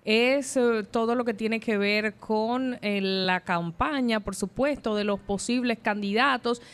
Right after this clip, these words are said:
y conectado a si va el presidente de la República o no a optar, eh, por una reelección. Dice R D Elige, si el presidente decide presentarse a la reelección, ¿quién debería acompañarlo en la boleta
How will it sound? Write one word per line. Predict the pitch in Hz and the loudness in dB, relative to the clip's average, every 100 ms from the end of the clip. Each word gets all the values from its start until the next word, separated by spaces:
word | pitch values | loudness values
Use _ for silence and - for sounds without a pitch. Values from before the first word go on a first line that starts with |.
| - 247 | -8 -2
y | 277 | 0
conectado | 285 262 - 269 311 359 349 285 | 0 -2 0 0 2 2 0 2
a | 254 233 240 | 2 4 2
si | 233 - 247 | -2 -2 -2
va | 214 233 262 | 2 2 2
el | 226 202 | 0 -2
presidente | 202 202 202 202 214 | -4 -2 0 0 0
de | 226 214 | -2 0
la | 208 | -2
República | 196 190 208 214 202 190 | -4 -4 -2 -2 0 0
o | 180 | 0
no | 180 196 - - - | 0 -2 -4 -20 -4
a | 190 | -2
optar, | 185 - 196 208 214 214 | -2 0 2 2 0 -4
eh, | 196 190 185 185 185 | -2 0 0 0 0
por | 190 208 | 0 0
una | 214 214 | 0 0
reelección. | 214 196 180 - 202 185 180 | 0 -2 -4 -4 0 0 0
Dice | 214 226 247 | 0 0 0
R | 240 240 | 0 0
D | 226 | 0
Elige, | 240 262 226 | 0 0 -2
si | 208 | -2
el | 196 | -2
presidente | 185 196 196 185 233 262 254 - - - | -2 -4 0 0 0 -2 -6 -12 -20 -4
decide | 196 196 196 - 240 233 180 | 0 0 -2 0 2 2 0
presentarse | 185 175 190 170 180 190 233 | -2 -4 -2 -2 -2 -4 -2
a | |
la | 208 208 | -2 -2
reelección, | 214 220 - 233 202 | -2 -4 0 -2 -2
¿quién | 202 - 220 247 | -8 -2 -2 0
debería | 247 220 208 220 | -2 -2 -2 -2
acompañarlo | 220 202 190 185 185 214 | -2 -4 -2 0 0 2
en | 202 | 2
la | |
boleta | 180 175 190 196 | 0 0 -2 -2